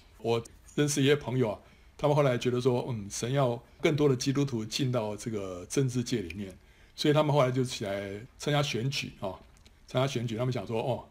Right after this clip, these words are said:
我们带着这个使命啊，要投入选举，那神可以行神迹啊。虽然他们，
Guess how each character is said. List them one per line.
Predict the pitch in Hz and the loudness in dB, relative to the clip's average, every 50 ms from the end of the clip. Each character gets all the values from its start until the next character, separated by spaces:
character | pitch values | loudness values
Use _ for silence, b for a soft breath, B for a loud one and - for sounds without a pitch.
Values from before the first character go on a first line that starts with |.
| b b b b b b | b b b b b b
我 | - 107 | -6 -4
们 | 117 131 | -4 0
带 | 131 139 127 | 2 2 0
着 | 117 | 2
这 | 113 127 | 0 -2
个 | 120 110 | -2 -2
使 | - - - - 104 101 | -2 -4 -6 -6 -6 -4
命 | 110 127 123 110 101 - | -4 -4 -4 -4 -4 -6
啊， | 107 101 101 - - b b b b b b - | -6 -6 -6 -8 -14 b b b b b b -4
要 | 139 117 117 113 | -2 -2 -2 -2
投 | - - - | -4 -2 0
入 | 131 131 | 0 0
选 | 120 - - 95 98 113 | 0 -2 -6 -6 -6 -6
举， | 117 - 92 87 - - b b b b b b | -6 -8 -8 -10 -12 -18 b b b b b b
那 | - 113 113 113 110 | -4 -2 -2 -2 -2
神 | - - 113 110 127 | -2 -4 -4 -4 -2
可 | - 139 | -2 -4
以 | 107 | -4
行 | 101 - - 101 117 | -4 -6 -8 -8 -8
神 | - - 104 90 113 120 | -6 -6 -6 -6 -6 -6
迹 | - - - 110 113 - - | -6 -6 -6 -6 -8 -6 -6
啊。 | 107 98 107 | -6 -6 -6
虽 | - - - 139 | -6 -2 0 0
然 | 135 127 | 0 0
他 | 135 135 | 0 -2
们， | 123 117 117 | -2 -4 -6